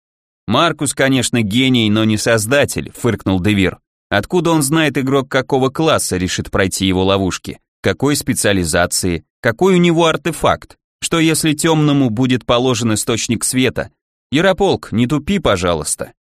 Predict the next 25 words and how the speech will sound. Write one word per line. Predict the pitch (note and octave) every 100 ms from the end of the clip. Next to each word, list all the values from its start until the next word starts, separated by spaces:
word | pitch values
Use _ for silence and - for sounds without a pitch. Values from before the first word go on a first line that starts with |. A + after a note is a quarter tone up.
| -
Мы | A2+ C#3
время | C3+ D3 C#3+ A2+
теряем. | A2+ G2+ F2+ D2+ C#2+ _ _ _
По | A2
моей | B2 C3+ C#3+
информации, | C3+ B2+ B2 C3 C3 - C3 A#2+
Айвен | A2+ A#2 A2 G#2
уже | G2+ G2
близко. | F#2 F#2+ F2 - C#2 _ _ _ -
Он | C3+
сбежал | C#3 C#3+ E3 G3 F3
от | D#3
Бернарда, | D3 D3+ D#3 D3 A2+
сославшись | G#2 B2 - D3+ C#3 C#3 -
на | B2+
проникновение. | B2 A#2+ A#2 C3 B2 C3 F#2+ D#2+ D2+ _ _ _ _ _ F#2
Есть | D3 F#3 F#3+
вероятность, | G3+ F#3 D#3 C3 A#2
что | - C3
у | B2+
него | C#3 E3+
дубликат | C#3 G#2+ A#2+ B2 C#3+ -
ключа | C#3 B2 C#3
от | B2 C3+
изнанки?» | A#2 B2+ E2+ D2+ -